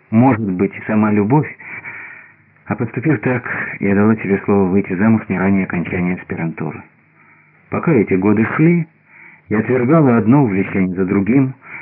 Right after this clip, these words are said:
Мне казалось, что я поступаю самоотверженно, а на самом деле я малодушничала. Боялась трудностей, которые принесла бы мне любовь. Потом я стала кандидатом наук, и когда это произошло, я увидела, что затянула с замужеством.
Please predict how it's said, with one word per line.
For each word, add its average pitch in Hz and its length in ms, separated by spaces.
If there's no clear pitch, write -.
Мне 110 140
казалось, 123 340
что - 140
я 123 120
поступаю 123 640
самоотверженно, 113 1000
а - 100
на 107 140
самом 110 340
деле 98 300
я 98 100
малодушничала. 92 1000
Боялась 127 520
трудностей, 120 500
которые 104 400
принесла 95 440
бы 95 120
мне 95 180
любовь. 92 360
Потом 220 340
я 208 280
стала 202 280
кандидатом 180 640
наук, 175 520
и 143 120
когда 135 320
это 156 200
произошло, 143 600
я 139 200
увидела, 123 560
что 117 180
затянула 117 520
с 107 40
замужеством. 107 760